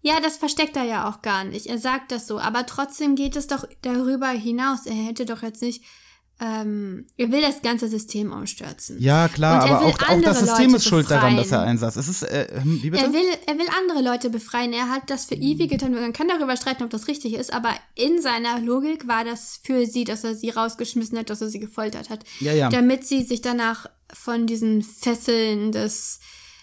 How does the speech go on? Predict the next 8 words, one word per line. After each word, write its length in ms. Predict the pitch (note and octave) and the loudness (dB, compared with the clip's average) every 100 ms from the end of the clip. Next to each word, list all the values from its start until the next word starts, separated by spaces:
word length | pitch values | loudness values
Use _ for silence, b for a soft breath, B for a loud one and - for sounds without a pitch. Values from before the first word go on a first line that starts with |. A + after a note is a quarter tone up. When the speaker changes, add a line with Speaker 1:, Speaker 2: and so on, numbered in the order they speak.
| B B B B B B _ _ _ _ _ _ _ - | B B B B B B _ _ _ _ _ _ _ 0
Speaker 1:
Glücklichsein-Wollens 1120 | E4 A4 - G3+ G3 G#3 F#3+ G3+ F#4+ - - - - - C3+ - | 2 2 2 4 4 6 6 6 6 6 6 2 -6 -8 0 0
<laughs> 420 | - - - - | 2 0 -2 0
befreit. 760 | A#3+ B3+ - - A#3 D#4 - - | 2 4 2 2 4 6 4 2
Speaker 2:
<laughs> 1040 | - - - D#3+ - E3 - G3 A3 G#3 | -4 -8 -8 -8 -6 -2 0 0 0 -2
Ja, 180 | B2 G#2 | 0 0
schlimme 360 | - B2 A2+ A2 | 0 2 2 2
Fesseln, 460 | - G#2 - G2+ | 2 0 0 -2
ey. 200 | F2 G2 | -2 0